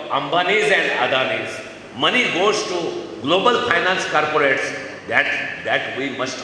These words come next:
understand. Our farmers should strive for a,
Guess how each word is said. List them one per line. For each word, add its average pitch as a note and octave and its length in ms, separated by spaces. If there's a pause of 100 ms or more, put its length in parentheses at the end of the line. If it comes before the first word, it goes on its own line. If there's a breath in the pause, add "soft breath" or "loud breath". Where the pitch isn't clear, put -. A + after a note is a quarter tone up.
(100)
understand. - 480 (720)
Our D3 320
farmers G#3 480
should G#3+ 140
strive - 420
for G3 80
a, - 480